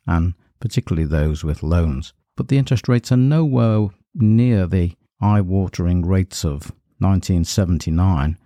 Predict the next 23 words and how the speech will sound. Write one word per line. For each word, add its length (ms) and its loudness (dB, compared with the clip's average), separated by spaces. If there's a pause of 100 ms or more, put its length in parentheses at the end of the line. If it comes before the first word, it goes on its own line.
(340)
when 180 0
interest 420 0
rates 360 -2
rose 340 0
to 240 -4
seventeen 960 0
percent. 640 -8 (180)
So, 400 -2 (380)
grateful 400 -2
for 120 -12
small 360 -2
mercies. 720 -4 (240)
It 160 2
was 160 -2
back 340 0
in 220 2
two 200 0
thousand 520 2
and 180 0
six 640 -4 (640)
that 220 0
interest 500 0
rates 480 -2